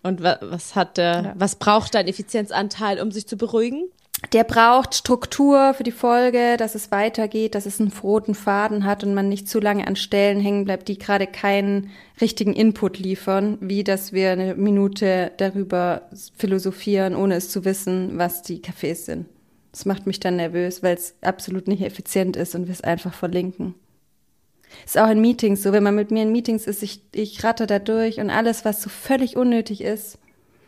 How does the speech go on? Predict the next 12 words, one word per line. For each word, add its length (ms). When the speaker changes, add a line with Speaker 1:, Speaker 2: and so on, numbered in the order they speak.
Speaker 2:
will 180
ich 120
einfach 200
nur 140
abmoderieren 680
und 140
weiter. 380
Das 160
kann 140
ich 120
kaum 240
aushalten. 640